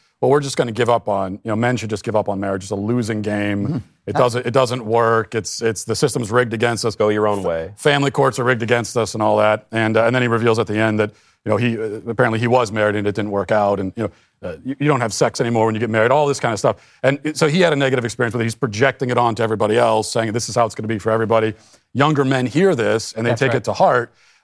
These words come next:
Speaker 1: Um, when, of course, our message has to be, "Well, that was his experience. It doesn't have to be everyone's." But also, it's important to have the, the message that y-, w-, what you're articulating, there are, there are risks in marriage,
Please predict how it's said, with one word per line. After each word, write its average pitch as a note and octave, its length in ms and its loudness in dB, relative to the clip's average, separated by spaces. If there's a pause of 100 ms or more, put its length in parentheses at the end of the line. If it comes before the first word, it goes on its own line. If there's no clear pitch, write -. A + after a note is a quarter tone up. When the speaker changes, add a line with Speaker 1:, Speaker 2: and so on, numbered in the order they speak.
Speaker 1:
Um, B2 480 2
when, C3 140 0
of A#2+ 60 -2
course, C3+ 180 2
our C3+ 160 2
message B2+ 280 -2
has C3 180 2
to C3 60 -6
be, A#2+ 100 2
"Well, A#2+ 80 4
that C#3 120 4
was C3 120 -2
his E3 120 0
experience. A#2+ 320 -2
It D3 40 -2
doesn't A#2 100 -4
have B2 120 -4
to - 40 -10
be G#2+ 140 -2
everyone's." A#2 480 0 (440)
But C#3 120 4
also, F3+ 460 2 (680)
it's - 120 0
important D#3+ 300 2
to D3+ 60 2
have D3+ 160 2
the, C#3 100 2
the C3 220 -6
message C3+ 260 0
that C3 180 -2
y-, C#3+ 120 -10
w-, C3+ 240 -2
what C3+ 220 2
you're F#3 180 4
articulating, C#3 800 0
there C#3 300 2
are, D3+ 80 4
there D3 140 2
are E3 180 4
risks D3 380 -2
in A#2 140 -2
marriage, G2 460 -6